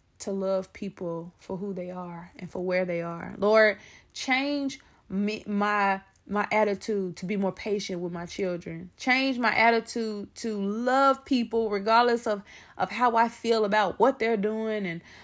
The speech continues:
blah, blah, blah." Help me to just, help me to just genuinely love people because that's what you do for me,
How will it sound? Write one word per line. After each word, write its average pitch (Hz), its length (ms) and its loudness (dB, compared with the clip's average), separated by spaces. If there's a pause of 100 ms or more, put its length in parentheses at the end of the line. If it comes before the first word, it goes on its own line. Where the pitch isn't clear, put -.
(180)
blah, 226 440 8
blah, 226 240 2
blah." 208 440 4
Help 294 420 6
me 247 240 -2
to 240 140 -4
just, 208 520 0 (300)
help 330 240 4
me 415 140 0
to 370 100 0
just 285 260 -2
genuinely 262 540 0
love 254 340 0
people 202 220 -2
because 208 300 -2
that's 220 320 2
what 220 160 2
you 220 120 -2
do 214 160 -4
for 196 160 -10
me, 165 360 -8